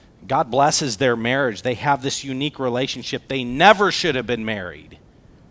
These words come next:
And yet God takes that broken situation, he disciplines them, but he blesses where they are. And they have a close relationship for the rest of their life.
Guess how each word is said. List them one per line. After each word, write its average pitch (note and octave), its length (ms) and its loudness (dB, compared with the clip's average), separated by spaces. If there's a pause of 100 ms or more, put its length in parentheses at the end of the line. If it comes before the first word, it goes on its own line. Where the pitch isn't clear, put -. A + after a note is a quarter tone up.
(440)
And B2+ 160 -2
yet B2+ 240 0
God C#3 340 6
takes D3 400 -2
that A#2 320 -4
broken D#3+ 760 2 (260)
situation, A#2+ 1120 -4 (260)
he C#3 220 -8
disciplines C#3+ 800 -2
them, A#2+ 380 0 (260)
but B2 140 -4
he D#3+ 140 -6
blesses B2+ 580 0
where B2 200 -2
they B2 200 0
are. B2+ 420 -2 (1200)
And A#2+ 120 -4
they C3+ 100 0
have D3 140 2
a A#2 60 -8
close - 380 -2
relationship B2+ 680 -4
for - 140 -6
the A2+ 100 -4
rest A2+ 300 -4
of B2 120 -6
their A2 200 -6
life. G2 640 -10